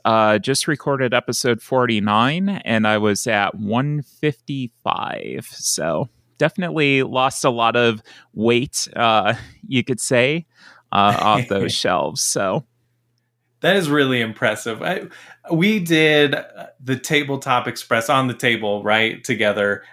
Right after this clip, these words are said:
Speaker 2: uh,
Speaker 1: Mm-hmm.
Speaker 2: months ago, and I was so fascinated by your games because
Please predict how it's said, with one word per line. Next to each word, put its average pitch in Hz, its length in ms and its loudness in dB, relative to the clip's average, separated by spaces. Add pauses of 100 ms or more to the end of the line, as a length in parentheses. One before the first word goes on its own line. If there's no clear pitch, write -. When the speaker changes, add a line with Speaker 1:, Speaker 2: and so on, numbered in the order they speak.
(140)
Speaker 2:
uh, 98 240 -6 (100)
Speaker 1:
Mm-hmm. 156 220 4
Speaker 2:
months 135 520 0
ago, 101 500 0
and 127 280 -2
I 160 240 0
was 170 240 0
so 151 200 0
fascinated 131 760 -2
by 117 140 2
your 113 260 0
games 117 480 0
because 117 400 -4